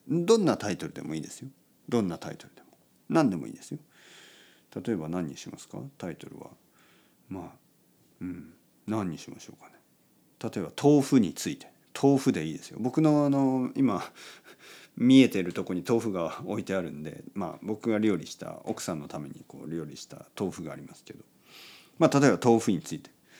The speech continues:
まあ、豆腐ですね。まあ、例えば、あの、ヨーロッパでは朝早い仕事といえばパン屋がありますよね。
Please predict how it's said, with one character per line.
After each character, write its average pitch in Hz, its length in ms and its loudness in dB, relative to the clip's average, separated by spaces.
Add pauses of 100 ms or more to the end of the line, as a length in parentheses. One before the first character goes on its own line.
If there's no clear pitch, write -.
(640)
ま 202 80 2
あ、 - 20 0 (340)
豆 190 140 0
腐 - 120 -2
で - 100 -2
す - 100 -14
ね。 85 380 -6
ま - 160 -18 (1000)
あ、 143 180 -6
例 285 100 8
え 240 60 6
ば、 87 460 -2 (760)
あ 135 180 0
の、 127 140 0
ヨ 165 180 6
ー - 20 6
ロ - 100 4
ッ - 20 -4
パ - 180 0
で - 80 -2
は 82 460 -2
朝 - 500 -2
早 135 280 2
い 104 100 4
仕 - 120 -8
事 92 280 -4
と 87 100 -6
い 82 80 -2
え 78 80 -4
ば 82 300 -6
パ - 160 0
ン 220 120 2
屋 92 140 2
が 76 100 -6
あ 73 40 -4
り 73 80 -8
ま 73 140 -8
す - 120 -16
よ 80 60 -12
ね。 107 480 0